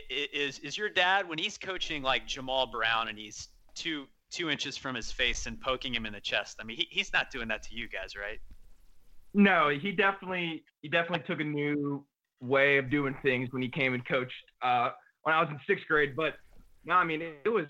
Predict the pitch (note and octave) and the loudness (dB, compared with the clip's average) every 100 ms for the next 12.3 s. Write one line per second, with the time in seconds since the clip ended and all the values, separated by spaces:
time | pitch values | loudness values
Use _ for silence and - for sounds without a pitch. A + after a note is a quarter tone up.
0 | _ - G3+ E3+ C3+ D3 C#3 - B2+ B2 | _ -4 -2 -2 0 0 0 -6 -4 -4
1 | A2+ - C3+ A#2+ _ F#3+ F#3 C#3 C#3+ F#3 | -4 -2 -2 -2 _ -4 2 2 0 0
2 | E3+ D3+ C#3+ C3+ D#3 C#3+ F3 G3+ D#3+ E3+ | 0 2 -2 -2 0 0 0 -6 -4 0
3 | D3+ C3+ - E3+ C#3+ B2 A#2 _ _ - | 0 -2 -2 2 2 2 0 _ _ -4
4 | C#3 C#3 C3+ C#3+ B2+ C#3 C3+ B2+ B2 B2+ | 2 2 0 -2 -2 -2 -2 -2 0 0
5 | A#2+ A2+ C3 - C#3+ C3 B2+ B2 C#3+ C3+ | 0 -2 -8 -6 -6 -6 -8 -6 -4 -2
6 | B2+ A#2 _ _ _ _ D3 D#3+ D#3 D3 | -4 -8 _ _ _ _ 0 2 2 0
7 | D#3+ D3 D3 C3 D3 B2+ A#2+ - - - | 0 2 2 2 0 0 -2 -4 -12 -14
8 | - - D3 C#3+ C#3+ C#3 C3+ C3+ B2+ B2+ | -10 2 4 6 4 2 0 0 0 -2
9 | B2+ - C3 B2+ A#2 - - - - B2 | -4 0 -2 -2 -12 -12 -20 -8 -4 -2
10 | C3+ B2 C3+ A#2+ A2 B2 A2+ B2 C3+ A2+ | -4 -4 0 0 0 0 2 4 4 2
11 | A#2 - - - - D3 D3 E3+ C#3 B2 | -2 -4 -14 -4 2 2 4 2 2 2
12 | A#2 A2+ | 0 -4